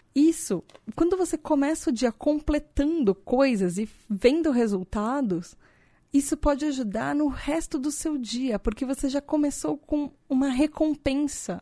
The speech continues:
logo de início. Pode ser uma coisa muito pequenininha, do tipo conseguir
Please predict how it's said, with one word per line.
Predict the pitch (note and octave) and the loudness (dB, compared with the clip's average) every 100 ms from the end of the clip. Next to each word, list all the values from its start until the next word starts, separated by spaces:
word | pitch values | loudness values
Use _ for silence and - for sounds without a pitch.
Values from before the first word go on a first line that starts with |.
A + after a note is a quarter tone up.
| - | -4
logo | B3+ C4 D4 D#4+ E4 | 0 4 4 2 0
de | C4+ | 0
início. | D#4+ D4 C4 C4 - - - - - - - - - | 0 2 2 -2 -6 -10 -10 -20 -20 -20 -20 -10 0
Pode | E4 - | 0 0
ser | E4 | -2
uma | E4 | 0
coisa | E4 E4+ E4 | 2 2 2
muito | D#4 D#4 E4 F4 - | 2 2 2 0 0
pequenininha, | D#4 - D#4+ D4+ C#4+ C#4 | -2 0 0 2 2 2
do | A#3 B3 | 0 0
tipo | - A#3+ | -2 -4
conseguir | - - C#4+ - B3 G#3+ C4 C#4+ B3 | -6 -4 -4 -2 -4 0 2 2 0